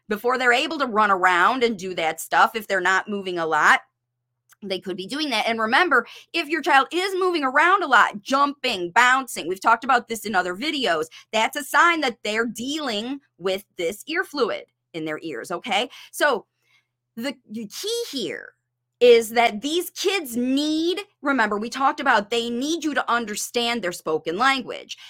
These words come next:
And so they're gonna get more valuable information from learning than what they're hearing, experiential learning, what they're doing. And remember, you are already doing things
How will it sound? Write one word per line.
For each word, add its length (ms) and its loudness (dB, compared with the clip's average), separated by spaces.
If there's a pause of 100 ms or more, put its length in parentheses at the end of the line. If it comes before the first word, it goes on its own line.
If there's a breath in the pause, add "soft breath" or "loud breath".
(120 loud breath)
And 200 -2
so 300 2 (220 loud breath)
they're 300 0
gonna 260 0
get 400 -4
more 440 2
valuable 760 0
information 880 -4
from 280 -2
learning 800 0 (680 loud breath)
than 380 -2 (160 soft breath)
what 360 2
they're 180 0
hearing, 720 -8
experiential 840 -4
learning, 280 -4
what 180 -4
they're 280 -6
doing. 640 -4 (440 loud breath)
And 140 -2
remember, 460 4
you 200 -2
are 200 6
already 600 6
doing 480 -4
things 340 -4